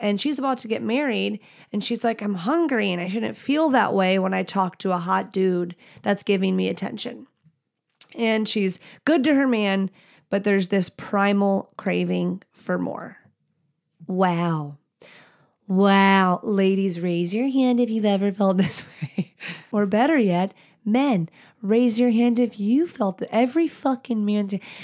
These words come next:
no, any man or woman who feels like they have the higher sex drive in their relationship and it's something that is significant enough,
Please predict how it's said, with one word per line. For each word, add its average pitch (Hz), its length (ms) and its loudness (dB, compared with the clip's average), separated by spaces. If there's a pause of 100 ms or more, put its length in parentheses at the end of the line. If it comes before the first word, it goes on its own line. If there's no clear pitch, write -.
no, 214 160 2
any 285 520 2
man 196 560 0 (240)
or 202 240 2
woman 208 580 2 (1200)
who 202 240 4
feels 202 340 0
like 190 260 -2
they 190 220 2
have 202 220 0
the 202 100 0
higher 185 480 0
sex 240 440 -2
drive 165 600 -2 (220)
in 180 180 0
their 196 140 0
relationship 208 960 -2 (420)
and 185 140 0
it's 180 200 -2
something 185 460 0
that 165 240 -4 (580)
is 180 160 0
significant 196 760 0
enough, 185 600 -4